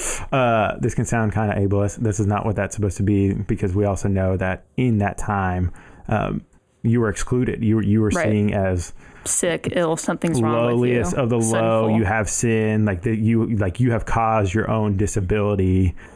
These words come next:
Speaker 1: and this was an opportunity for this person to engage with Jesus and to experience not just a physical restoration and healing and transformation, but also a social and interpersonal one too.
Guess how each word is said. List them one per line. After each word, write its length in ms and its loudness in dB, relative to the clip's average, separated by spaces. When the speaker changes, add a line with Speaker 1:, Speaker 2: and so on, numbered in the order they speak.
Speaker 1:
and 200 2
this 160 0
was 160 2
an 80 0
opportunity 720 2
for 180 -2
this 160 0
person 420 0
to 100 -2
engage 440 2
with 100 2
Jesus 520 0
and 120 -2
to 80 0
experience 520 0
not 200 0
just 160 0
a 100 2
physical 520 0
restoration 720 0
and 140 0
healing 460 2
and 100 0
transformation, 800 0
but 140 0
also 380 0
a 100 0
social 600 -2
and 120 -2
interpersonal 720 -4
one 160 -6
too. 340 -2